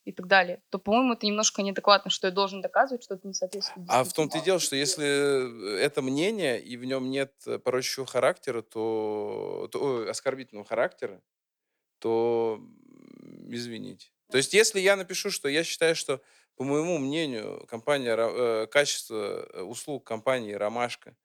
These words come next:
Speaker 2: э, не очень, ну, все, меня за это не, это мое мнение, меня за это привлечь нельзя. Тут в том-то и дело, как раз, когда человек выражает свое мнение,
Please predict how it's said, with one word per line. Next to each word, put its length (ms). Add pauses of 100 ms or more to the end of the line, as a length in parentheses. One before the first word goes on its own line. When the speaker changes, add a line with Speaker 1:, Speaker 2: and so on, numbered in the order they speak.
(440)
Speaker 2:
э, 680
не 160
очень, 500 (320)
ну, 140
все, 220
меня 140
за 100
это 140
не, 80
это 200
мое 140
мнение, 360
меня 120
за 120
это 120
привлечь 360
нельзя. 140
Тут 200
в 80
том-то 280
и 40
дело, 280
как 180
раз, 200
когда 380
человек 340
выражает 380
свое 200
мнение, 440